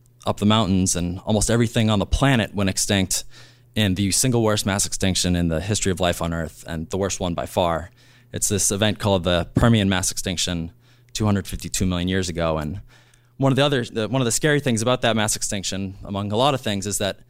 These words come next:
it's thought to be caused by this huge injection of carbon dioxide into the air, which caused runaway global warming and ocean acidification and all these things that we're worried about today.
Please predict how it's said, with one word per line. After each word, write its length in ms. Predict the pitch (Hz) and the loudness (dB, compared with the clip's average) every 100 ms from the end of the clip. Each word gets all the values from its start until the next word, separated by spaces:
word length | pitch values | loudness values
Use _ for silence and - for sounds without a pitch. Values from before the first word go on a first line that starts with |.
| _ _ _ | _ _ _
it's 100 | - | 0
thought 160 | 135 | 0
to 60 | - | 0
be 80 | 120 | -2
caused 340 | 120 110 101 | 0 0 0
by 140 | 104 92 | -2 -2
this 240 | 87 - | -2 0
huge 180 | 123 104 | 0 0
injection 440 | 95 101 - 98 | 0 0 -2 -4
of 80 | 87 | -2
carbon 260 | 107 101 92 | 0 0 2
dioxide 460 | 95 92 - 87 | 2 2 0 -2
into 160 | 82 - | -4 -4
the 120 | 87 | -2
air, 140 | 82 | -2
which 160 | 80 - | -4 -6
caused 320 | 85 85 - - - - | -6 -6 -6 -12 -20 -10
runaway 300 | - 107 101 | -2 2 2
global 320 | 92 98 92 90 | 0 -2 0 0
warming 420 | 101 107 104 90 | 2 2 2 0
and 100 | 90 | -2
ocean 220 | 85 92 | -2 -2
acidification 760 | - 90 80 - 98 - 92 | -2 -4 -6 -2 0 0 -2
and 100 | 85 | -4
all 120 | 85 87 | -4 -4
these 160 | 90 | -4
things 220 | 98 90 | -4 -2
that 120 | 95 92 | -2 -2
we're 140 | 95 | -4
worried 240 | 95 90 | -2 0
about 180 | 90 87 | 0 -2
today. 440 | 92 87 87 95 | -2 -2 -2 -6